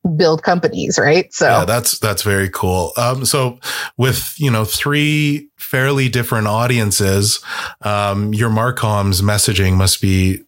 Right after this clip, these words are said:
Speaker 2: uh, tough, right? Like, are there any common themes between the three, or do you have to come up with, like, three separate messages and three, and, you know, go through different channels to, um, get your name out there?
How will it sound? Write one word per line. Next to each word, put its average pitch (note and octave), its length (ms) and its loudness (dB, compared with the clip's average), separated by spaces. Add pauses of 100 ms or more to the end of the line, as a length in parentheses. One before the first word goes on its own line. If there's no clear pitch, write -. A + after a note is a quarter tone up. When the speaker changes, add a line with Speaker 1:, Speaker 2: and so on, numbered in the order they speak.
(120)
Speaker 2:
uh, F#2 380 0 (280)
tough, - 400 -2
right? A2 220 0
Like, B2 240 -2 (260)
are A#2+ 100 -2
there B2+ 160 2
any C3 160 2
common A#2+ 460 0
themes B2 480 2
between A#2+ 400 0
the A#2+ 80 2
three, C3 400 0
or G#2+ 160 0
do G2+ 80 0
you G2+ 80 2
have G2 120 0
to G2+ 100 -2
come G#2 180 2
up G2 160 0
with, F#2+ 220 -2 (480)
like, F2+ 180 2
three G#2 380 0
separate F#2+ 440 -2
messages F#2 720 2
and F2 160 2
three, F#2+ 400 0 (200)
and, F#2 320 2 (240)
you G#2 100 2
know, F2 140 0
go G2+ 240 0
through F#2 320 -2 (120)
different G2+ 380 -2
channels F#2+ 720 0
to, F2+ 380 2 (420)
um, F2+ 340 2
get F2+ 160 0
your F#2 120 2
name F2+ 260 2
out E2+ 160 0
there? E2 260 -2